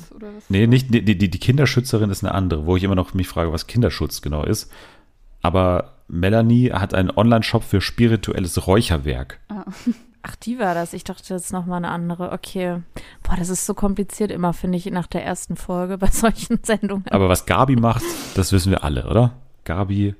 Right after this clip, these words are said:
Speaker 3: Ja, ich dachte, du meinst nämlich sie.
Speaker 2: Nee, Gabi macht
Speaker 1: Ah.
Speaker 2: ja, sie macht ja so Erotikdarstellung.
Speaker 1: Erwachsenenfilmchen.
Speaker 3: Genau.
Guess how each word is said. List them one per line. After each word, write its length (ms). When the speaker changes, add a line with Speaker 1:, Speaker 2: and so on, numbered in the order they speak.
Speaker 3:
Ja, 400
ich 140
dachte, 300
du 80
meinst 380
nämlich 220
sie. 100
Speaker 2:
Nee, 160
Gabi 400
macht 260
Speaker 1:
Ah. 40
Speaker 2:
ja, 320
sie 80
macht 220
ja 60
so 400
Erotikdarstellung. 1400
Speaker 1:
Erwachsenenfilmchen. 1000
Speaker 3:
Genau. 540